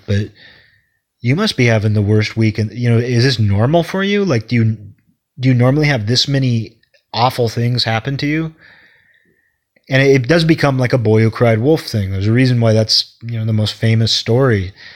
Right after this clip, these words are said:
because it's just like, now I don't know whether to trust you. I, I don't even know whether to trust you.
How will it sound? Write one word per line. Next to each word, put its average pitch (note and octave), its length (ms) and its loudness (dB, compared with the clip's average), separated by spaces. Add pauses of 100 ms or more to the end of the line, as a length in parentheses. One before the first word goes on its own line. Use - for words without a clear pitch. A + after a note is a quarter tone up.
(760)
because G#2+ 260 -2
it's G#2 80 -2
just - 220 0
like, G#2+ 280 0 (1000)
now B2 300 2
I D#3+ 40 4
don't C#3+ 200 2
know C3 100 0
whether B2+ 240 0
to A#2+ 60 -2
trust - 420 -2
you. C3+ 160 -2
I, B2 140 2
I C3+ 40 0
don't C3+ 120 2
even C3 160 0
know C#3 140 2
whether A2 260 0
to F#2+ 80 -4
trust - 360 -6
you. F#2 140 -12